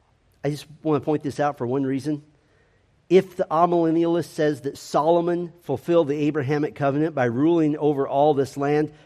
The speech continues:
first of all, they just admitted to a literal fulfillment. And second of all,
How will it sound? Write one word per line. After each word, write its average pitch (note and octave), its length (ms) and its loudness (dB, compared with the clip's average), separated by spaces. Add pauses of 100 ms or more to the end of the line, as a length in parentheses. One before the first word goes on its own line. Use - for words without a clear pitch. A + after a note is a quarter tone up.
(120)
first G#3+ 260 0
of C3+ 100 -2
all, C3 280 4
they C3 120 -2
just D#3+ 240 -6
admitted C#3+ 400 -2
to C3+ 160 -4
a - 20 -2
literal C3 460 -2
fulfillment. A#2+ 600 -2 (1700)
And B2 100 -10
second G3 360 2
of C3 100 2
all, B2+ 320 2